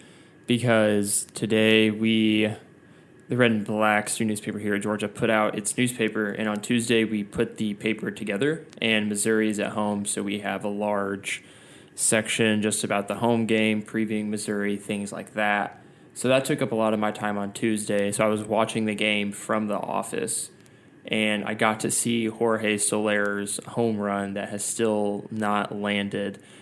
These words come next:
And one of my friends was across the office. She's, like, the photo editor, and she was a little bit delayed, I think. So no one in the office cares about the Braves except the sports desk and the photo people.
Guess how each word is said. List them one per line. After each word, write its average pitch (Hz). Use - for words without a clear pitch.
And 107
one 117
of 113
my 107
friends 107
was 104
across 107
the 110
office. 104
She's, 110
like, 107
the -
photo 104
editor, 107
and 104
she -
was 123
a -
little 113
bit 120
delayed, 107
I 127
think. 147
So 127
no 135
one 185
in 139
the 113
office 107
cares -
about 110
the 107
Braves 107
except 113
the 110
sports 131
desk 120
and 107
the 104
photo -
people. -